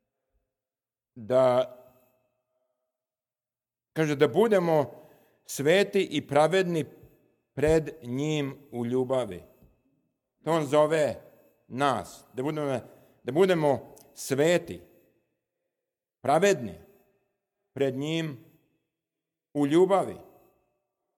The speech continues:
Ovde on kaže da on vidi ljubav u Efesu cr-, crkvi.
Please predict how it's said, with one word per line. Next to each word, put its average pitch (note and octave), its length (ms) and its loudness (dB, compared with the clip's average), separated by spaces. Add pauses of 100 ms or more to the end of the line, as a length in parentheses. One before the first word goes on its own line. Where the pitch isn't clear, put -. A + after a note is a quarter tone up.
(1000)
Ovde G3 260 2
on F#3 240 2
kaže D#3 640 0 (380)
da C#3+ 220 -2
on D#3+ 180 0
vidi D#3 300 0
ljubav C#3+ 540 0 (1800)
u B2+ 120 -2
Efesu C3+ 440 -2 (440)
cr-, B2+ 280 -6
crkvi. F#2 480 -6